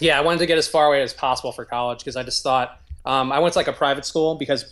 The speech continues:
basically my local high school was, like, the kind that would get you stabbed if you're a white kid.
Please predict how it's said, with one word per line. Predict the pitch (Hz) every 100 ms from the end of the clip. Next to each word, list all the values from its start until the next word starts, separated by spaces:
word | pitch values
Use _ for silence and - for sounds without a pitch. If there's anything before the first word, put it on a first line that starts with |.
| -
basically | 160 147 147
my | 131 135 139
local | 143 139 131
high | 135
school | - 151 131
was, | 127 120
like, | 120 -
the |
kind | 135 135 131
that | 127
would | 123
get | 123
you | 127
stabbed | - - 127 131 127
if |
you're | 139
a | 127
white | 127 135
kid. | 147 139 127